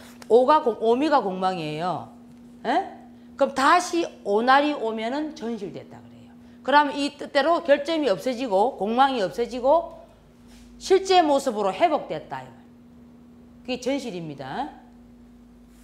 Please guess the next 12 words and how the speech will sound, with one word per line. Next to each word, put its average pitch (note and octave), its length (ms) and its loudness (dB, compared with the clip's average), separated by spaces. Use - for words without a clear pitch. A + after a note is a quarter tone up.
이것을 D4+ 540 0
다른 B3 260 -2
말로 C#4 220 2
말하면 F#3 240 -2
또 F3+ 120 -8
출파됐다고도 B3 800 -6
해요. D3+ 520 -8
문자를 G#3+ 360 -8
막, C#3+ 300 -8
문자는 G3 380 -6
이래저래 F3 340 -6
쓰나. C3 380 -10